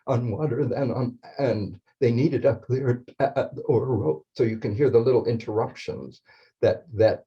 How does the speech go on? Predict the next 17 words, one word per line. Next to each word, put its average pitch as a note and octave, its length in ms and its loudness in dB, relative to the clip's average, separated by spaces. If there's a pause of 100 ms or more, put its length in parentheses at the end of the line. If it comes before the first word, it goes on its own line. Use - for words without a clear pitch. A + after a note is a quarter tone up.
(140)
stop - 680 0
the A2+ 160 4
tremor G2 680 0
a, G#2 140 -2 (100)
a B2 80 -2
little G#2 240 0
bit. F#2+ 240 -2
So G#2+ 160 0
I A2 140 2
would A2 160 0
call A2+ 300 2
that A2+ 400 -2 (800)
spasmodic - 640 2
dysphonia G#2 520 -2
adductory, G#2+ 840 0
and G#2+ 120 -4
I G2 160 4